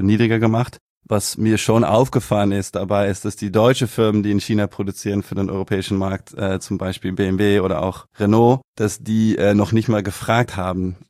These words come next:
äh, nach einer extra Untersuchung. Das tut natürlich vermuten, dass die auch relativ viele Subventionen von China erhalten haben. Aber ich glaube, es ist schon auch wichtig, dabei zu nennen, dass, dass es jetzt nicht nur um Autos geht. Also es ist eigentlich dieser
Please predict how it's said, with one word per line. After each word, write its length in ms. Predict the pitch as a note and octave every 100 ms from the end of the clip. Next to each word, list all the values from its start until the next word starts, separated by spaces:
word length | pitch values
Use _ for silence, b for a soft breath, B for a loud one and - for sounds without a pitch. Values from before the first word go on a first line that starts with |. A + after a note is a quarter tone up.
| -
äh, 220 | G#2 F#2+
nach 300 | F#2+ F#2 -
einer 260 | - G2 -
extra 240 | G2 -
Untersuchung. 640 | F#2 G2+ F2+ G2+ - G#2+
Das 320 | G2+ G2+ - -
tut 200 | - A#2+
natürlich 340 | A2 A2+ G2+
vermuten, 380 | - G#2+ C3+ A#2
dass 180 | G#2+ G2+
die 100 | -
auch 220 | G2+ G2+
relativ 320 | G2 F#2 F#2+
viele 220 | - F#2+
Subventionen 580 | F#2+ F2+ - F#2+ F#2+ F#2
von 320 | - G2+ F#2+
China 240 | - G2+ F#2
erhalten 420 | F#2 F#2+ G2 F2+
haben. 220 | F2 F2+ - _
Aber 160 | G#2+ A2
ich 220 | A2+ -
glaube, 240 | A#2+ B2
es 80 | C3+
ist 60 | -
schon 200 | B2+ B2
auch 200 | A#2+ A2
wichtig, 300 | B2+ - B2
dabei 280 | A#2+ A2 A2
zu 180 | - A#2
nennen, 280 | G#2+ A2 A2
dass, 320 | G#2 - -
dass 160 | G#2+ G2+
es 80 | -
jetzt 200 | G#2+ -
nicht 220 | A2 -
nur 160 | G#2+
um 80 | G#2
Autos 440 | - G2 - F2+ -
geht. 300 | F2 - -
Also 200 | F2+ F#2
es 160 | F2+
ist 100 | -
eigentlich 300 | G2+ G2+ G2
dieser 420 | - G2 F#2+ F#2